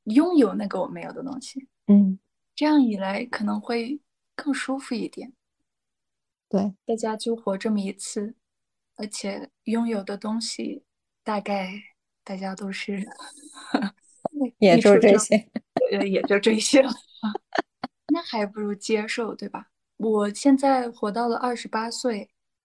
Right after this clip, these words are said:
Speaker 1: 我觉得最重要的就是一步一步去接受，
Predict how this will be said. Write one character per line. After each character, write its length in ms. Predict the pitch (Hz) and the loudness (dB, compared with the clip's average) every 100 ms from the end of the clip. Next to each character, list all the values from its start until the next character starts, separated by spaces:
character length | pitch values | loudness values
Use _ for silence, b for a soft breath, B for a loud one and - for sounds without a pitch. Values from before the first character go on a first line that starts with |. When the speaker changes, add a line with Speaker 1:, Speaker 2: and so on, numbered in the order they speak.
| _ _ | _ _
Speaker 1:
我 160 | - 208 | -6 -4
觉 200 | 208 208 | -4 -6
得 220 | 247 254 | -2 -4
最 260 | 254 - 294 | -4 0 2
重 220 | 294 294 | 6 6
要 180 | 247 196 | 6 2
的 120 | 196 | -6
就 200 | - 208 | -10 -8
是 340 | 202 220 214 247 _ _ _ | -8 -8 -10 -12 _ _ _
一 120 | - | -8
步 200 | 202 247 | -6 -4
一 120 | 247 196 | -4 -6
步 280 | - 202 214 | -6 -6 -6
去 240 | - - | -12 -16
接 260 | - - 233 | -8 -4 -4
受， 360 | 233 254 - | -4 -6 -8